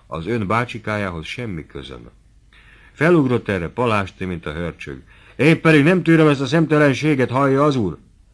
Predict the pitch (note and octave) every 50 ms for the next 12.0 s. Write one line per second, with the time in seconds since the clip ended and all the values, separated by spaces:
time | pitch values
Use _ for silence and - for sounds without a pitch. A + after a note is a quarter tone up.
0 | _ _ _ _ _ - A2+ C#3+ C3+ B2 G#2+ - - E2+ D#2+ E2 G#2 A#2 A#2 G#2+
1 | G2+ G2 F2+ E2 D2+ - - C#2+ - - G#2+ G#2+ G#2 G2+ F#2+ F2+ E2+ E2+ D#2+ E2
2 | D2+ - - _ - C2 - _ _ _ _ - _ _ _ _ _ _ _ A#2
3 | B2+ C3 A#2+ G#2+ B2+ B2 A#2 G#2+ G#2 A#2 C3 C#3 B2 - - A#2+ A2+ A2 G#2 F#2
4 | - G2 D#2 D#2 F#2+ G#2 G2+ G2 - - - _ _ _ - G2+ F2 E2+ D2 C#2
5 | C2+ B1+ B1+ B1+ B1+ B1 A#1+ _ _ _ _ _ _ _ _ _ _ _ _ _
6 | _ _ _ _ _ - _ _ - - - - _ B2 E3 F#3+ F3+ E3 D3+ -
7 | - C3+ C3+ D#3 D#3 C#3 A#2+ G#2 - A#2+ A#2 A2+ G2+ E2+ G2 F#2+ F2+ E2+ E2 -
8 | - C#3+ D#3 D3+ - - C3 B2+ A2+ F#2+ G2 A#2 A#2+ A2+ A2 G#2 F#2+ - - G2+
9 | F#2+ F#2 F#2 F2 E2 - B2 A#2 - A2+ A2+ A2 G#2 F#2+ F2+ E2+ F2+ A2+ C#3+ C#3+
10 | - A2+ G#2 G2 F#2 - - - D2+ D#2 F2+ G#2+ G#2+ F#2+ - F#2 F2+ F#2 D#2+ -
11 | D#2 D2 C#2 A#1+ - - G#2+ G#2+ F#2+ - - F2+ E2+ E2+ D#2+ E2+ D#2+ D#2 -